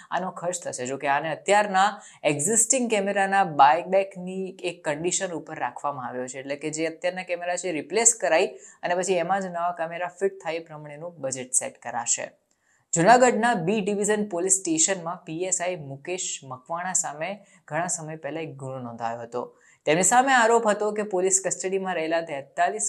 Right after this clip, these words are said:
વર્ષીય હર્ષદ જાદવ જે હતા તેના ઉપર તેમને નિર્દયતાથી કસ્ટડી દરમિયાન ટોર્ચર કર્યું હતું.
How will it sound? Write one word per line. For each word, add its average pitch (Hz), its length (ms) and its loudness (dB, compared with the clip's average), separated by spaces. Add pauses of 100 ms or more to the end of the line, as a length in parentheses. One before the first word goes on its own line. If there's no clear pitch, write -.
વર્ષીય 165 480 -4
હર્ષદ 180 420 -6 (220)
જાદવ 143 360 -4
જે 147 180 -8
હતા 143 180 -6
તેના 156 340 -8
ઉપર 165 160 -10
તેમને 156 320 -6 (400)
નિર્દયતાથી 185 840 0
કસ્ટડી 202 420 0
દરમિયાન 165 460 -6
ટોર્ચર 170 320 -4
કર્યું 139 280 -10
હતું. 123 160 -10